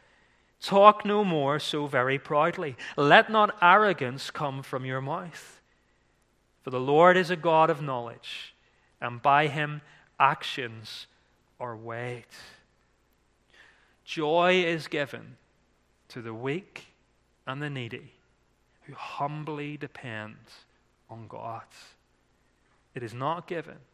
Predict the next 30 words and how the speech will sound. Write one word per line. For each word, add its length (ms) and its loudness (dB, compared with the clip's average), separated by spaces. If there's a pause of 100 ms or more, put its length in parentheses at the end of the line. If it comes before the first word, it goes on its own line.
(640)
to 100 -20
the 80 -20
proud 500 -4 (1040)
and 160 -10
the 120 -6
arrogant, 480 -6 (760)
those 400 -2
who 100 -8
trust 480 -6
in 100 -10
their 180 -10
own 200 -12
strength 680 -16 (800)
and 100 -12
in 100 -12
their 160 -10
own 180 -10
possessions 1000 -6 (640)
and 160 -4
what 140 -6
they 120 -4
have 320 2
in 120 -8
this 300 -8
life, 560 -12 (180)
the 100 -12
power 440 2
that 140 -4
they 160 -4
have, 340 -6